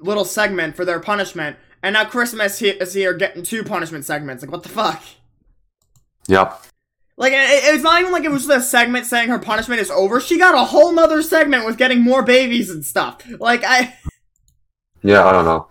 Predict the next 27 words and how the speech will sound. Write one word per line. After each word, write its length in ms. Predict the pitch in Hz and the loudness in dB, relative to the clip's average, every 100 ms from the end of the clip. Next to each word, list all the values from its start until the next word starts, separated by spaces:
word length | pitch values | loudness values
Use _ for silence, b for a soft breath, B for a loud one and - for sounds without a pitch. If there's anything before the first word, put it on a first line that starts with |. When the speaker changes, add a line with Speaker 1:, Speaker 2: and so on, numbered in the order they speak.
| _ | _
Speaker 1:
Is 160 | 247 254 | -2 0
there 160 | 311 302 | 2 2
really 440 | 269 339 349 359 | 2 2 4 2
that 300 | 233 233 240 | 4 2 2
little 200 | 240 247 | 2 0
going 280 | 240 233 220 | 0 -2 -2
on 140 | 214 | -2
in 60 | 220 | -2
the 80 | 196 | -4
house 260 | 175 160 | -4 -2
right 140 | 196 202 | 0 0
now 180 | 214 | 0
that 300 | 175 175 170 | -2 -4 -4
they, 100 | 165 170 | -4 -4
they, 40 | |
they 120 | 170 | -4
had 180 | 185 185 | -2 -2
to 60 | 185 | -2
give 220 | 190 165 | -4 -6
Christmas 320 | 185 170 185 | -8 -8 -10
another 400 | 185 165 165 143 - | -8 -6 -8 -10 -12
segment? 520 | - 160 180 196 - | -8 -6 -6 -6 -8
Like, 360 | 131 127 123 - - _ _ _ _ _ _ _ - | -10 -10 -12 -20 -20 _ _ _ _ _ _ _ 2
Speaker 2:
Yeah. 300 | 180 170 - | 4 4 2
Speaker 1:
I 160 | 143 | -6
don't 140 | 135 127 | -6 -4
know. 240 | - - | -6 -6